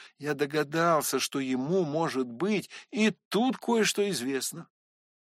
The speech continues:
Я не ответил на его вопрос, какие акции,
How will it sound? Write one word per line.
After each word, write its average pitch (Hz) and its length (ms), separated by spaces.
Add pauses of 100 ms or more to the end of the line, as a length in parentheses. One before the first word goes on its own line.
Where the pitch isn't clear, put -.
(600)
Я 131 180
не 143 120
ответил 139 480
на 113 100
его 113 240
вопрос, 123 380 (200)
какие 147 600
акции, 135 440